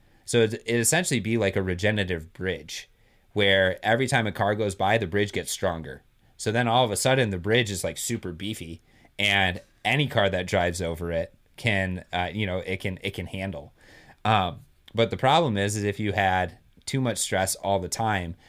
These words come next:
then your body is gonna break down. And that comes in the form of damage to things like, like, your mitochondria can actually get damaged if you exercise too much. There was a study where they, um, took,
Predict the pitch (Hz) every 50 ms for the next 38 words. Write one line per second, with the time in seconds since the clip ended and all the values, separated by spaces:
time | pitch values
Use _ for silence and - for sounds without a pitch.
0 | _ - - 101 104 101 90 101 101 107 113 110 98 - - 98 92 85 80 90
1 | 90 87 - - 90 87 87 82 80 73 - _ _ - - - - _ - 107
2 | 113 117 110 104 101 98 - - - _ _ _ _ _ _ _ _ _ _ _
3 | _ _ _ _ _ _ _ _ _ _ - _ _ _ - 101 98 117 127 147
4 | 156 - - - 131 123 123 120 120 117 110 95 - - 107 107 110 110 104 85
5 | 92 95 95 92 - 104 107 113 113 110 104 95 87 - - - - - - 120
6 | 113 110 107 101 92 87 - 120 123 131 123 113 - 107 98 95 92 - _ _
7 | - 98 98 101 - 117 110 113 147 160 139 - 120 123 123 117 101 - 101 95
8 | 98 - - 107 95 98 - - - 87 98 104 104 92 85 - - 87 - -
9 | 85 80 78 - - 76 - - 71 69 - - - - 52 - - - - -
10 | - _ _ - - - - - _ - 104 107 110 107 101 95 - - 127 127
11 | 135 131 117 101 92 98 98 98 95 98 95 95 95 92 78 95 95 92 87 85
12 | 82 82 82 85 - - - - 113 104 - -